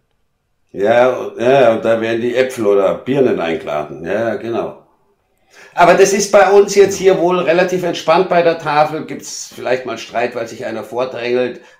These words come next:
Aber mir wurde gesagt, die sind eigentlich alle recht höflich. Die Leute, ein Großteil ist halt seit Jahren dabei.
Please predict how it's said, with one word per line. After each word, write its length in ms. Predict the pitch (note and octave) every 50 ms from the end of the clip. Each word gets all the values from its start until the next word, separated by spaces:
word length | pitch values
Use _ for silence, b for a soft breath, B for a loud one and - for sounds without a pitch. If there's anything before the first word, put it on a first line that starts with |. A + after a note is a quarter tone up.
| B
Aber 580 | _ - G#2 G#2+ A2 G#2+ G#2 G#2 G2 F#2+ - - A#2+
mir 220 | B2 A#2+ B2+ B2+ A#2
wurde 200 | A#2 A#2+ G#2+ A2
gesagt, 320 | A2 - A#2+ A#2+ A#2 -
die 60 | A2+ G#2+
sind 160 | G#2+ G#2 G2+
eigentlich 320 | G2+ G2 G2+ G2+ G2+ G2+
alle 200 | G#2+ G#2+ A2 G#2+ G2
recht 240 | G2+ G2 - -
höflich. 340 | B2+ C3 C3+ B2+ B2+ B2+ -
Die 80 | - A2+
Leute, 420 | A2 G#2 G#2+ A2 G#2+ A2 A2 A2
ein 140 | G#2 G#2+ G#2
Großteil 440 | - A2+ A#2+ C#3+ D3 - - C3+ C#3
ist 160 | C3+ C3 -
halt 160 | C3 B2+ B2+
seit 180 | B2+ C3 A2 A2+
Jahren 280 | A#2+ A#2+ A#2+ C3 D3+
dabei. 520 | D#3+ D#3 D3+ C#3+ C#3 D3 D#3 D#3+ D3+ -